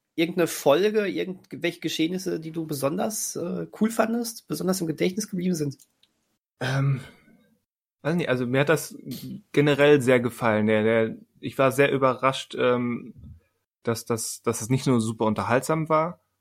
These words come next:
Speaker 2: sondern dass da halt wirklich, wie sagt man heutzutage, neu modern, ähm, richtiges Storytelling drin war.
Speaker 1: Mhm.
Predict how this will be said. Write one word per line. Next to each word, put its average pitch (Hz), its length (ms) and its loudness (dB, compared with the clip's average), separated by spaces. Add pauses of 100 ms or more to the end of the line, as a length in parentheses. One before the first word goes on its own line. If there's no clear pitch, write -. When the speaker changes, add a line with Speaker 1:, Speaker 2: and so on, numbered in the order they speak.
Speaker 2:
sondern 127 320 -2
dass 123 160 0
da 123 120 -4
halt 123 180 -2
wirklich, 123 520 -6 (220)
wie 120 120 -10
sagt 117 220 -8
man 120 200 -2
heutzutage, 117 760 -4
neu 123 480 -6
modern, 117 680 -2 (420)
ähm, 120 220 -4
richtiges 120 400 -8
Storytelling 107 680 0
drin 101 280 -4
war. 90 300 -6 (680)
Speaker 1:
Mhm. 185 380 2